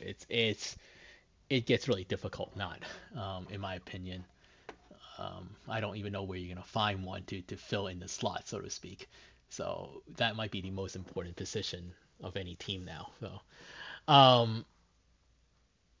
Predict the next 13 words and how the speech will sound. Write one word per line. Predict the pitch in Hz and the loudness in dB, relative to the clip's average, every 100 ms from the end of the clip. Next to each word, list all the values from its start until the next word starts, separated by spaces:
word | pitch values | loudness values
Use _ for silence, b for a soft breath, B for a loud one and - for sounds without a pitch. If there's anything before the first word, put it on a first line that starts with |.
| _ | _
so | - 147 120 113 110 - | 2 8 10 10 6 0
we | - 120 135 131 | -4 2 4 6
move | 127 123 127 | 6 4 4
on | 120 | 2
to | - | 0
number | 113 101 | -2 -4
ten, | - - 156 123 117 | -2 4 6 6 2
and | 107 104 | -2 -2
that | 113 | 0
is | 165 | 0
the | - 101 | -2 -4
Buffalo | - 117 107 87 | 0 -2 -2 -4
Surge, | - - 107 71 - - | -4 -2 -2 -2 -6 -6